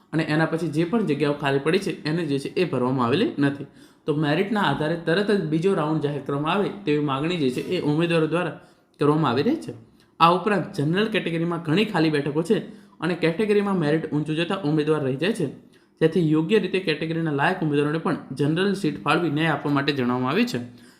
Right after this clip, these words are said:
તમને સૌને ખબર છે એ પ્રમાણે આ વખતે શિક્ષણ સહાયક ભરતીની અંદર જનરલ કેટેગરી કરતાં કેટેગરીનું કટ ઓફ જે છે એ ઊંચું રહ્યું હતું અને એના કારણે કેટેગરીની જગ્યાઓ જે છે એ ભરાઈ ગઈ છે, પરંતુ જે જનરલની સીટો છે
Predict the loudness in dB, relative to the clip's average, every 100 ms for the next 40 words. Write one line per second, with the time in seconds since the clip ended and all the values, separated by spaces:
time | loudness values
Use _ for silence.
0 | _ -6 -4 -2 -2 -2 -2 -2 -2 -2
1 | -2 -2 -2 -2 0 0 0 -4 -4 -2
2 | -2 -2 0 0 0 -2 -2 0 0 -2
3 | -6 -18 -20 _ -4 0 2 0 0 -2
4 | -2 -2 -2 0 0 -2 -6 -4 0 0
5 | 0 0 0 0 0 0 0 -2 0 0
6 | 2 2 2 2 2 0 -4 -10 -4 -2
7 | 0 -2 0 2 2 -2 -8 -18 -8 -2
8 | 0 0 -2 -2 -2 0 0 0 0 -2
9 | -4 0 0 2 0 -2 -6 -8 -4 -2
10 | -2 -2 -2 0 0 2 0 0 -2 -4
11 | -2 -4